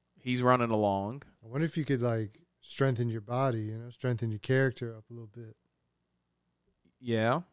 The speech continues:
Speaker 1: they probably are. They did before.
Speaker 2: Could be. Could be a thing.
Speaker 1: Right? But you wouldn't,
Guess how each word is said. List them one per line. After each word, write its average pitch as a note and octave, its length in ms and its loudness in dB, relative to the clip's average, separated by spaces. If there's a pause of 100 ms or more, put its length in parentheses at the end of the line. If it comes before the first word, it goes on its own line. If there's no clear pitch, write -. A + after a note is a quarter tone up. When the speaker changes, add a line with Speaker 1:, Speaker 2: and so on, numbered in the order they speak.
(220)
Speaker 1:
they C3 80 2
probably A#3 320 8
are. B3 400 -2 (1120)
They D3 140 6
did G3+ 160 2
before. B2+ 560 6
Speaker 2:
Could E3+ 100 -4
be. B2 80 -20 (460)
Could C#3 160 2
be D3+ 120 6
a C#3+ 80 4
thing. E3 440 2 (1120)
Speaker 1:
Right? A#2+ 360 6 (1700)
But C#3 180 6
you C#3 140 6
wouldn't, C3 440 2